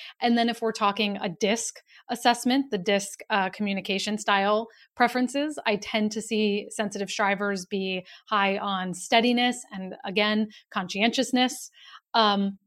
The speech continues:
although I said I do have a few dominant types thrown in there. And then in terms of Myers-Briggs,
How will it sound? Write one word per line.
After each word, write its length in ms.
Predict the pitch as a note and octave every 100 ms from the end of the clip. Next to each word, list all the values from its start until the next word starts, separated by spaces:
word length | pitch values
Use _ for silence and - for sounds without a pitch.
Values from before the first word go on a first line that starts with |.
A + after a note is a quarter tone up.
| -
although 240 | A3+ G#3+
I 60 | A#3+
said 240 | B3 D4+
I 80 | C4+
do 180 | G#3 A#3
have 140 | A#3+
a 40 | B3
few 220 | B3+ B3
dominant 480 | A3 A3 A3+ G3+ -
types 380 | F#3 F3+ - -
thrown 260 | A3 G3+
in 120 | F3+
there. 340 | F3 F#3 B3 D#4 _ _ - - -
And 160 | B3
then 120 | A#3+
in 60 | A#3
terms 240 | B3+ A#3+
of 140 | A3+ A3
Myers-Briggs, 1040 | G#3+ G#3 G#3 G3 - F#4+ B3+ G#3+ G#3 G#3+